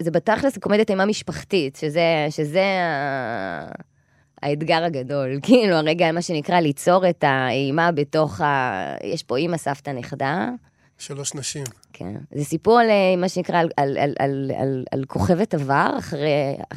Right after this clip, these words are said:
Speaker 1: כאילו, כוכבת אחרי התרסקות, כן?
Speaker 2: כן.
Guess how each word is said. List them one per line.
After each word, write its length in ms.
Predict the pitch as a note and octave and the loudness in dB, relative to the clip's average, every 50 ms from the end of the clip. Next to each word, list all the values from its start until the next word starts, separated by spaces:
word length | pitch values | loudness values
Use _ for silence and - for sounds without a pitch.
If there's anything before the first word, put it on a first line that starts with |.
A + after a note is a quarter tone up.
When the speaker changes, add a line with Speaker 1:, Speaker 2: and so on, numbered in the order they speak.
| D3+ | -14
Speaker 1:
כאילו, 260 | - - F3+ F#3 E3 - | -4 0 0 0 0 0
כוכבת 400 | E3 - A2+ G3 F3+ G3+ - E3 | -2 0 2 2 2 2 -2 -4
אחרי 260 | - E3 E3+ F3+ F#3+ | -4 -2 0 0 0
התרסקות, 720 | - - D3+ C3+ - - - - G3+ B3 - - - - _ _ _ _ _ _ - - - | 0 0 -2 -2 -4 -4 0 0 0 0 0 -4 -12 -20 _ _ _ _ _ _ -20 -20 -8
כן? 260 | - G3+ G3+ G3+ G3+ G#3+ | -4 -2 -2 -2 -2 -2
Speaker 2:
כן. 260 | C3 B2+ A#2+ A#2+ | -4 -6 -8 -10